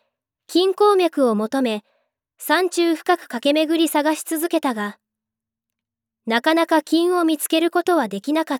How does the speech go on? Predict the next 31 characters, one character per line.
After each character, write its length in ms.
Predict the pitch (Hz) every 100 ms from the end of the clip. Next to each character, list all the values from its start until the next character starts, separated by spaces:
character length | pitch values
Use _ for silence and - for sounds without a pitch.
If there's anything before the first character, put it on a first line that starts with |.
| -
た。 180 | 214 _ _ _ _ _ _ _ _ _ _ _ _ _ _ _
金 280 | - 330 370
探 260 | 370 349 330
し 160 | 285
は 260 | 233 214 - _ _ _ _ _
い 140 | 320 359
つ 160 | 403
も 120 | 359
夢 280 | 247 247 339
で 120 | 320
終 160 | 254 220
わ 100 | 262
る 100 | 320
こ 100 | 339
と 140 | 349 294
が 180 | 240
多 160 | 240 294
か 100 | 285
っ 40 | 269
た。 200 | - 214 _ _ _ _ _ _ _ _ _ _ _ _ _ _ _ _ _ _ _ -
十 280 | 226 349 370
三 300 | 370 359 359
世 240 | 349 349
紀 180 | 294 233
マ 160 | 220 277
ル 100 | 330
コ・ 140 | 359
ポ 180 | 381 359
ー 60 |
ロ 140 | 302 247
は 240 | 208 202